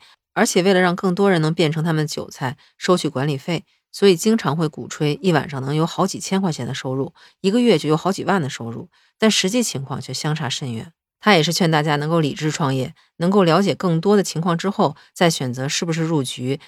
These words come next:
参加这种形式的集市活动。那说了这么多，不知道您对后备箱集市有什么看法？如果有机会有条件，您会选择参与到其中吗？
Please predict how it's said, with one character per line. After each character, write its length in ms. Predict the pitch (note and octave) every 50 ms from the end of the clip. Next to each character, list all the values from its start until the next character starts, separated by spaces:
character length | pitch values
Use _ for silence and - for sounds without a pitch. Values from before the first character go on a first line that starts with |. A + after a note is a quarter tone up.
| _ -
参 240 | - - F3 F3
加 160 | E3+ F3+ D#3 D#3+
这 60 | E3
种 140 | C#3 A#2+ B2+
形 200 | - - B2+ B2+
式 120 | C3 C#3
的 80 | B2+ A#2+
集 160 | - - C3+
市 100 | B2+ -
活 220 | C#3 - - - C#3+
动。 200 | - A#2+ - - _ _ _ _ _ _ _ _
那 80 | - F#3+
说 160 | F#3 - A3
了 80 | G#3 G#3
这 100 | G3 G3
么 140 | F3 E3 D#3
多， 240 | F3 F3 F3 F3+
不 140 | F3 - F#3+
知 40 | F#3+
道 120 | F#3+ F3+
您 240 | F3 E3 D#3 E3 F#3
对 240 | G3 A3 G3+ F3 E3
后 120 | - F3+
备 120 | D#3 D#3 C#3+
箱 180 | D#3 D#3 D#3
集 160 | D#3 - C#3+ C#3+
市 160 | - D#3+ D3
有 100 | C#3 A#2
什 120 | - -
么 60 | B2 B2
看 240 | - E3+ D3+ B2+ B2+
法？ 180 | C3 - - _ _ _ _ _ _ _ _ _
如 100 | - G3+
果 100 | G#3 A#3
有 140 | A#3 G#3 C#3
机 220 | C3+ - - G3 G3
会 100 | G3 F#3
有 140 | C#3+ C#3+
条 260 | - - - B2+ B2 C3+
件， 260 | D#3+ E3 D3+ C#3 - -
您 200 | - D#3+ E3 G3
会 160 | G3+ A3+ G#3
选 220 | - - C#3 C#3+
择 160 | C#3 C3 B2+
参 220 | C3 - - E3+ D#3+
与 40 | D3+
到 120 | C#3+ B2+
其 180 | - - C#3+ B2+
中 160 | - D3 D3
吗？ 240 | D3 C#3 C3 B2+